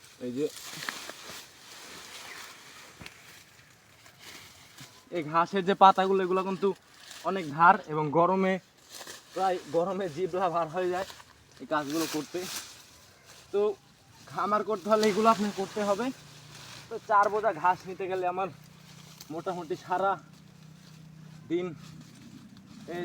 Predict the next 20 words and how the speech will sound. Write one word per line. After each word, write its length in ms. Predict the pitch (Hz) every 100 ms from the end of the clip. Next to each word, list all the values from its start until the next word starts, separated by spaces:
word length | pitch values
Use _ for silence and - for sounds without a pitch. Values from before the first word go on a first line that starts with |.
| 143
যে 100 | 185 185
কাজ 140 | 185 - -
করি 160 | 180 214 214 -
সবচেয়ে 320 | 165 156 170
ক্লান্ত 280 | 170 170 165 208
হয়ে 140 | 165 160
যায়। 120 | 185 - - - - 131
এই 60 | 135
বোঝা 200 | 151 170
টানা 180 | 165 175 165
কাজগুলো 380 | 170 143 147 160 160
খুবই 240 | 156 156 160 - - - - - - - - - - - - - 151
কষ্টদায়ক। 580 | 156 - 160 165 202 - - - - - - 131
এবং 120 | 147 156
এই 60 | 160
যে 60 | 151
এভাবেই 280 | 165 165 175
আমি 140 | 165 165 - - - - - - - - 139
মাথার 280 | 147 160 160
ভিতর 200 | 165